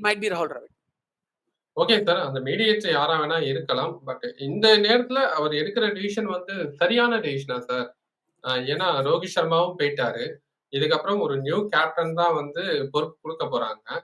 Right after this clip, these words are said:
Speaker 2: அப்படி இருக்கிற இடத்துல ஒரு எக்ஸ்பீரியன்ஸான ஒரு பேட்டராகவும், அஹ், already கேப்டன் பண்ண ஒருத்தரும், அஹ், அந்த டீம்ல இருக்கிறது அப்படிங்கிறது எவ்வளவு ஒரு முக்கியமான விஷயமா பார்க்கப்படுது?
Speaker 1: இல்ல, நான் இதுக்கு வந்து ஒரு பைனரி ஆன்சர் கொடுக்க முடியாது. அஹ், இது வந்து ரெண்டு ஆங்கிள் நீங்க பார்க்கணும்.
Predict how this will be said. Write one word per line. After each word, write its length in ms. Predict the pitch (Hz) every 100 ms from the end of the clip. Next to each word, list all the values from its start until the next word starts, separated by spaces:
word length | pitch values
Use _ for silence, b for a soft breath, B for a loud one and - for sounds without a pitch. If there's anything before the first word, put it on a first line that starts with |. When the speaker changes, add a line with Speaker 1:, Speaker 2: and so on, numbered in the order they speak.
| -
Speaker 2:
அப்படி 320 | 240 240 214
இருக்கிற 360 | 208 214 214 156
இடத்துல 500 | 156 135 123 147 -
ஒரு 180 | 147 143
எக்ஸ்பீரியன்ஸான 1040 | 143 143 - 220 220 214 208 214 208 226 -
ஒரு 400 | 147 143 135 135
பேட்டராகவும், 720 | 135 143 151 139 127 123 135 - _ _ _ 139
அஹ், 180 | 139 156
already 280 | 185 220
கேப்டன் 500 | 220 180 220 220 220
பண்ண 260 | 214 208 208
ஒருத்தரும், 600 | 170 - - - 208 - -
அஹ், 340 | 135 135 135
அந்த 160 | 139 143
டீம்ல 420 | 160 233 214 175
இருக்கிறது 480 | 175 - 185 180 160
அப்படிங்கிறது 840 | 135 135 131 131 160 214 160 247 240 - _
எவ்வளவு 260 | - 208 220
ஒரு 100 | 175
முக்கியமான 380 | 165 208 202 196
விஷயமா 360 | 143 143 131 120
பார்க்கப்படுது? 440 | - - - _ _
Speaker 1:
இல்ல, 200 | 302 302
நான் 200 | 247 262
இதுக்கு 200 | 262 262
வந்து 540 | 247 277 381 - - 208
ஒரு 180 | 202 202
பைனரி 400 | 214 285 294 262
ஆன்சர் 300 | 214 202 202
கொடுக்க 240 | 190 180
முடியாது. 500 | 156 135 117 127 - -
அஹ், 380 | 165 165 147 147
இது 200 | 226 254
வந்து 200 | 254 247
ரெண்டு 280 | 226 254 262
ஆங்கிள் 280 | 262 254
நீங்க 160 | 180 135
பார்க்கணும். 340 | 131 120 110